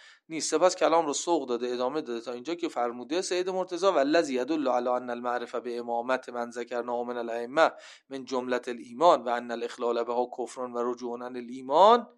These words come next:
اجماع شیعة الامامیه.» اجماع شیعهٔ امامیه هست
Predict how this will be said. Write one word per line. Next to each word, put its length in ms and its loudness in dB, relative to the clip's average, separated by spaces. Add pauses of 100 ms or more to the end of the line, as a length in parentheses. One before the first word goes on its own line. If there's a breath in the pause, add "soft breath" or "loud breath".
(460)
اجماع 720 4
شیعة 560 2
الامامیه.» 720 -2 (140)
اجماع 720 6
شیعهٔ 520 -4
امامیه 460 -12
هست 420 -18